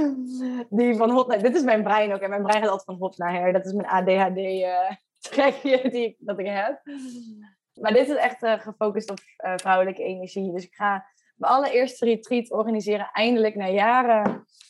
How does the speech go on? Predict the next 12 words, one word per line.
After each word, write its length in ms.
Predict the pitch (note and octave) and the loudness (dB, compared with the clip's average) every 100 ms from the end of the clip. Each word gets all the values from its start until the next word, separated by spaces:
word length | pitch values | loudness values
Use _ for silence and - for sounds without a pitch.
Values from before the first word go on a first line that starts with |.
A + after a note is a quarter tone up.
| _ | _
dit 180 | G3+ G3 | -8 -6
soort 140 | G#3+ | -4
dingen 220 | G3+ G3+ | -2 -2
gedaan 340 | G3 F#3+ F#3 F#3+ | -2 -2 0 0
te 80 | F#3+ | 0
hebben. 300 | F#3 F3+ F#3 | 2 4 2
En 100 | F#3+ | 2
masterclasses 1000 | F#3+ F#3+ - F#3 F#3 F3+ F3+ F#3 F3 F3+ | 2 0 -4 -4 0 2 2 -2 -6 -8
en 560 | E3 E3+ E3+ E3+ E3+ E3+ | -8 -6 -4 -6 -8 -10
mijn 140 | F3 | -8
online 300 | F#3+ F#3 F#3 | -8 -6 -8
cursussen. 800 | - F#3+ F#3+ F3+ F3+ D3+ E3+ | -4 -4 -4 -6 -10 -10 -10